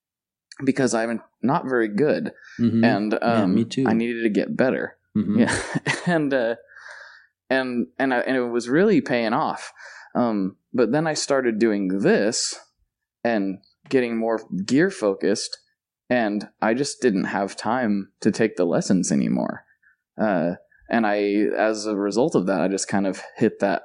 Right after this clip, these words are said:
Speaker 1: wall where it was helping, and then I hit the wall and stopped taking lessons, and now I'm still just kind of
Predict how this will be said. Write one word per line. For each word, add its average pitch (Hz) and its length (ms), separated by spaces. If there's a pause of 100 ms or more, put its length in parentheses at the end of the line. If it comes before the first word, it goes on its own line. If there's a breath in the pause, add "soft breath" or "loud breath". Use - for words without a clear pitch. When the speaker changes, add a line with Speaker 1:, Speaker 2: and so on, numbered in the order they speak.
Speaker 1:
wall 101 640
where 98 240
it 98 180
was 98 180
helping, 117 460 (180 soft breath)
and 104 100
then 101 120
I 98 80
hit 113 180
the 98 80
wall 104 440 (600 loud breath)
and 101 180
stopped - 380
taking 98 260
lessons, 101 460
and 98 140
now 104 220
I'm 95 300
still 92 300
just 92 180
kind 95 200
of 90 260